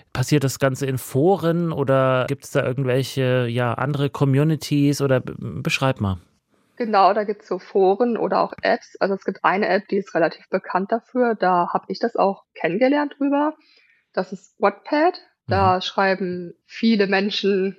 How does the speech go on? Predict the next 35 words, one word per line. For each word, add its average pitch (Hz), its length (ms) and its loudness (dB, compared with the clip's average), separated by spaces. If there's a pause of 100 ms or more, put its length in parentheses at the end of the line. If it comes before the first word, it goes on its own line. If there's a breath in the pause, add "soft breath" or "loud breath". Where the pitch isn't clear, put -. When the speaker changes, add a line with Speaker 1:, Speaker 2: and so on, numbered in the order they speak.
Speaker 2:
ganz - 260 -2
unterschiedliche 175 920 0
Geschichten, 202 720 -4
jetzt - 220 -8
nicht 196 140 -2
nur 190 180 0
zu 185 480 -2
Serien 196 400 2
oder 180 140 -4
Büchern, 202 360 -4
sondern 175 220 -4
auch 165 280 -2
zu 190 400 -4 (160)
Real-Life-Personen 202 920 0
wie 185 180 -6
YouTubern 196 600 -2
oder - 200 -2
auch - 220 -2 (540)
One 190 120 2
Direction 190 600 0
Stars 180 380 0
oder 180 200 0
so. 185 300 0 (100)
Speaker 1:
Aha, 120 320 0
okay. 143 380 -4 (180)
Speaker 2:
Dann 185 140 0
gibt's - 180 0
auch - 160 2
eine 190 160 -2
andere 202 320 -2
Plattform, 202 580 -2
die - 120 -4
ist - 160 -8
ein 202 100 -2
bisschen 175 500 -4